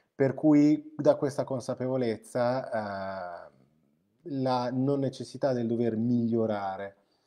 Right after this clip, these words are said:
Questa fake news del dover migliorare a tutti i costi, non c'è nulla in cui dovete migliorare, dovete soltanto riscoprire chi siete veramente,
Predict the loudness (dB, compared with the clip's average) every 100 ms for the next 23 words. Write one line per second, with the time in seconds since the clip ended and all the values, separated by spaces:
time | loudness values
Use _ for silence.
0 | -20 _ _ _ _ _ _ 0 0 2
1 | 0 2 2 2 2 0 0 -4 -4 2
2 | 2 2 2 4 4 4 0 0 2 4
3 | 2 0 -2 0 2 4 4 6 6 8
4 | 8 8 4 -2 -4 -4 -2 -4 -6 -10
5 | -10 -10 _ -12 -8 -8 -8 -6 -4 -2
6 | -2 -4 -6 -8 -6 -6 -8 -8 -6 -6
7 | -4 -6 -6 -10 -12 -12 -10 -8 -6 -4
8 | -6 -6 -10 -6 -4 -4 -6 -12 -14 -10
9 | -8 -8 -8 -10 -14 -20